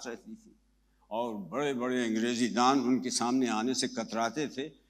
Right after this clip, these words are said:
कि जाने कब किस त-, किसी तरकारी का अंग्रेज़ी नाम पूछ लें। अंग्रेज़ी तहरीर पर उनकी कुदरत का अंदाज़ा इससे किया जा सकता है कि दस्तखत हमेशा अंग्रेज़ी ही में करते थे।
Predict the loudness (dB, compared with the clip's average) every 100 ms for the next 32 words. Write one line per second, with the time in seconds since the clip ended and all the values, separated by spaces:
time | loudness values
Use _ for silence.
0 | _ -4 -2 2 2 2 2 0 0 -2
1 | -2 -4 -8 -4 -2 0 0 -4 -4 -2
2 | -2 -2 -2 -4 -4 -4 -4 -6 -6 -8
3 | -10 -10 -10 -10 -16 -20 _ -20 -20 _
4 | -20 _ _ _ _ _ _ _ _ _
5 | _ 0 2 6 6 6 6 6 6 4
6 | 4 2 2 0 -2 0 0 0 0 0
7 | 0 2 2 0 -2 2 2 2 0 0
8 | 0 2 0 -2 -8 -8 -8 -8 -10 -18
9 | -20 _ _ _ -6 -2 -2 -2 -4 -4
10 | -2 -2 0 0 0 0 0 0 0 0
11 | -2 -4 -8 -12 -14 -18 -18